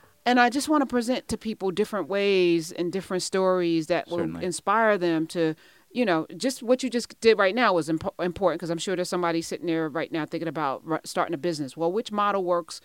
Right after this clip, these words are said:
Speaker 2: That's right.
Speaker 1: Which one doesn't? As a C F O, C O O,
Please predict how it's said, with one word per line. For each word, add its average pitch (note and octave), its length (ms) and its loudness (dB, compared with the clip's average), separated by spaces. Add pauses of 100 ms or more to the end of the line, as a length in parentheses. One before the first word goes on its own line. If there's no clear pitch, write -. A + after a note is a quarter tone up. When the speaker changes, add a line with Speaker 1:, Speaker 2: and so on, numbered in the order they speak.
Speaker 2:
That's - 140 -16
right. - 60 -4
Speaker 1:
Which G#3 180 -4
one G3+ 160 -2
doesn't? E3+ 420 0 (260)
As F3 220 -2
a F3+ 60 -4
C G3+ 220 -4
F F#3+ 180 -2
O, F3+ 200 4
C F#3+ 240 -4
O F3 140 4
O, E3 380 2